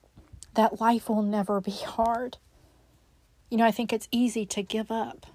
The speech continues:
You know, we can have a bad day and think, "Ugh," you know, maybe, maybe you've been walking with the Lord and, and you're like, "Okay,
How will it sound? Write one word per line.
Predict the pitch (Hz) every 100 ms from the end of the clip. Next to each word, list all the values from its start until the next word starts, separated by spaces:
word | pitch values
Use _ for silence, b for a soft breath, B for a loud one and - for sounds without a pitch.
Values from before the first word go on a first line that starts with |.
| -
You | 220
know, | 214
we | 214
can | 214 220
have | 196 214 196
a | 185
bad | 196 190 185
day | 214 240 233
and | 196 185
think, | 208 202 - - b b b b b b b _ -
"Ugh," | 233 247 180 B B B B B
you | 220 196
know, | 190
maybe, | 202 208 208 B B B B -
maybe | 233 226
you've | 226
been | 220 202
walking | 208 214 202
with | 175
the | 180
Lord | 180 180 180
and, | 180 -
and | 185 185
you're | 190
like, | 190 180 185
"Okay, | 202 - 285 302 247 -